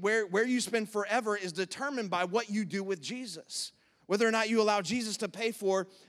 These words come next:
your sins determines where your ultimate eternal destiny will be.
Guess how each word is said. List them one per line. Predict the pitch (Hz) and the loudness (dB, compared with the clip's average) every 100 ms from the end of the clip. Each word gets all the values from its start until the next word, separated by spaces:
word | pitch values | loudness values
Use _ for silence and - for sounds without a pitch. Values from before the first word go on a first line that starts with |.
| _ | _
your | 139 202 214 | 0 2 2
sins | - 262 208 | 2 -2 -2
determines | 170 175 262 285 208 190 196 - - | -6 -6 -2 -2 0 0 -2 -6 -8
where | - 208 | 2 4
your | 208 208 208 | 4 0 4
ultimate | 220 226 202 175 185 | 2 2 -4 -2 -4
eternal | 185 208 202 | -4 -4 -4
destiny | 175 190 - 202 185 175 | -2 -4 -4 -6 -4 -4
will | 165 156 | -4 -6
be. | 226 214 135 | -6 -10 -12